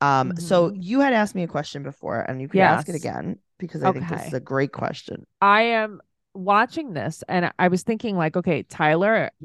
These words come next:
Speaker 2: ha-, was sexually abused in the past. So was Kate.
Speaker 1: Right.
Speaker 2: What exactly, how does that,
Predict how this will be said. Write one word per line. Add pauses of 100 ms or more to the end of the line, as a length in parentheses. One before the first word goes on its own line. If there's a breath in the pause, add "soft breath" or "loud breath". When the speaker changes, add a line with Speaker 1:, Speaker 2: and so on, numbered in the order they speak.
Speaker 2:
ha-, (100)
was
sexually
abused
in
the
past.
So
was
Kate. (140)
Speaker 1:
Right.
Speaker 2:
What
exactly,
how
does (100)
that,